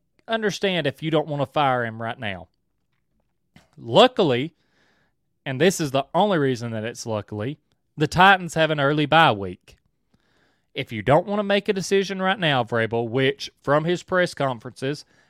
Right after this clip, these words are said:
it sounds like he doesn't, but if you don't want to make a decision right now on it, if you don't want to cut ties with him,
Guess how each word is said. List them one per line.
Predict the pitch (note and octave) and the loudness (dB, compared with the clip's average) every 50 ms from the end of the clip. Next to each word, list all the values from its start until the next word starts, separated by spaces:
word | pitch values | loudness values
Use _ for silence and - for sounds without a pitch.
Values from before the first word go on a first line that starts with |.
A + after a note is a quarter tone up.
| _ _ | _ _
it | - E3 D#3 | -4 -4 -4
sounds | - - D3+ D3+ D#3+ D#3 D3 C3 | 0 2 2 4 2 2 0 0
like | D3 C#3 - | -2 -2 -2
he | B2+ B2 | -4 -2
doesn't, | A2+ C#3 D#3 E3+ D3+ G2+ G#2 G2 G#2+ _ _ _ _ _ _ _ _ _ _ _ _ _ _ _ _ _ _ _ _ _ _ _ _ _ _ _ _ _ _ _ - | 2 4 4 4 4 2 -2 -10 -10 _ _ _ _ _ _ _ _ _ _ _ _ _ _ _ _ _ _ _ _ _ _ _ _ _ _ _ _ _ _ _ -4
but | C3+ B2+ | -4 -4
if | - - | -2 -2
you | A2 | 0
don't | A#2+ D3+ E3 | 0 0 0
want | - F3+ | 0 -2
to | F3+ | -2
make | F3+ F3+ E3+ - | 0 0 -2 -2
a | F3 | -4
decision | D#3 C3+ - - E3+ D#3 C#3+ D3+ D3 | -8 -6 -4 -2 -2 -2 -2 -4 -4
right | D3+ D#3 D#3+ | -4 -4 -4
now | D3 C#3 C3+ B2+ A#2 | -2 -4 -2 -2 -2
on | A#2 A#2 A#2 | -4 -4 -6
it, | B2 - _ - | -6 -8 _ -12
if | C3+ - - | -12 -10 -10
you | G#2+ | -8
don't | G2 G2 B2 C#3+ D3 | -2 0 0 0 0
want | D#3 D3+ | -2 -4
to | D3+ | -4
cut | - - E3 E3 - | -2 -2 -2 -4 -2
ties | - - C#3 C3 A#2+ A2 G#2+ - | -2 -2 0 0 0 0 -2 -4
with | G#2 A2 G#2+ - | -8 -12 -10 -10
him, | - G#2 G#2 G2+ | -10 -12 -12 -12